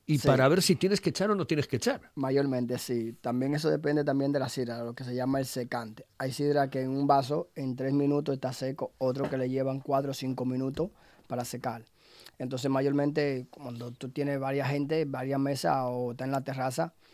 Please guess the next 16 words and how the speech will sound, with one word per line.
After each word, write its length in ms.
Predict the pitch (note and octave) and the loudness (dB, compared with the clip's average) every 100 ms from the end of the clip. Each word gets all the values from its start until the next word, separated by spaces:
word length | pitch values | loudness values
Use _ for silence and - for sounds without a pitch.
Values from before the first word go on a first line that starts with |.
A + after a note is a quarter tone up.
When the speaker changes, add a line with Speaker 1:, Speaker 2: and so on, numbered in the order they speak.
| - - | -14 -10
Speaker 2:
obviamente 480 | C#3+ C#3 C#3 C3+ B2+ | -2 0 2 0 -2
tú 120 | C3 | -2
te 80 | C#3 | 0
das 120 | C#3 | 0
cuenta, 240 | C3+ C#3 | 0 -2
si, 120 | B2 C3+ | -2 -6
si 220 | - C#3 | -4 0
mayormente 480 | C3+ C3 C#3 C#3+ C#3 | 2 2 4 4 2
trabajas 340 | C3+ C3 C3 B2+ | 2 4 4 0
con 180 | B2+ | 0
otro 200 | C3+ C3+ | 0 0
compañe-, 440 | C3 C3 C3 C3 C3 | -2 -2 0 -2 -2
tiene 220 | - C3+ | -2 0
otro 160 | C3+ B2+ | 0 0
compañero 480 | C3 C3 C3 C#3 D#3 | 0 0 0 0 -2
también 400 | C3 C3 C3 | 0 0 0